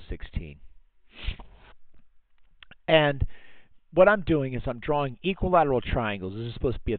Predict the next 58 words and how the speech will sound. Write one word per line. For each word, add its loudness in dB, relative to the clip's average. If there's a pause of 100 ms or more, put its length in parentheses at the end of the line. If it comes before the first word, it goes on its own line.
three-dimensional 0
equilateral -2
triangle -6
that's -8
coming -4 (120)
out 0
of -2
my -2
Promethean -2
board -2 (100)
at -6
you, -6
or -6
out -4
of -8
the -6
video -4
at -10
you. -10 (460)
And -10
that, -4
that, -4 (200)
that -6
triangle -2
is 0
standing -6
up, -4
and -4
there's -8
gonna -6
be -6
infinitely -8
many -4
triangles. -6
There's -8
gonna -8
be -6
a -4
smaller -2
one -6
over -6
here, -4
and -8
then -10
larger -4
and -8
larger -4
and -10
larger. -6
And -10
right 2
on 0
the -2
y-axis 0
would -8
be -2
the -4
largest, -4